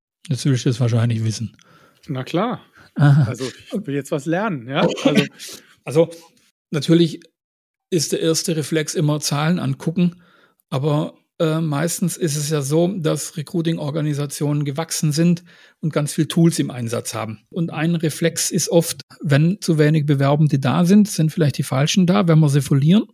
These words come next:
Speaker 1: und oder wir führen irgendwie was qua-, machen qualitativ falsch im Prozess. Und genau diesen zwei Fragestellungen muss man dann nachgehen. Wenn wir uns dann auf Tool-Seite bewegen,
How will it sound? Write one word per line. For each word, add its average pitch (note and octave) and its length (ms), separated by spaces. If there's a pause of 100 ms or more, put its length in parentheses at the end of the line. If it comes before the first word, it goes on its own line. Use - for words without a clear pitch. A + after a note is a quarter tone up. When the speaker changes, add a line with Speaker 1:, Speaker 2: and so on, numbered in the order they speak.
(100)
Speaker 1:
und E3+ 240
oder D#3+ 280
wir D#3+ 120
führen D#3 500
irgendwie D3 500
was C#3 200
qua-, C#3 160
machen C#3+ 300
qualitativ C3+ 580
falsch B2+ 360 (100)
im B2+ 120
Prozess. - 480 (580)
Und E3+ 220
genau D3+ 260
diesen D#3 320
zwei C#3+ 180
Fragestellungen D3 760
muss D3 160
man C#3 120
dann C3 100
nachgehen. A#2 520 (840)
Wenn D3 160
wir F3+ 120
uns F3 240
dann D#3+ 480 (300)
auf - 220
Tool-Seite F#3+ 680
bewegen, G3 400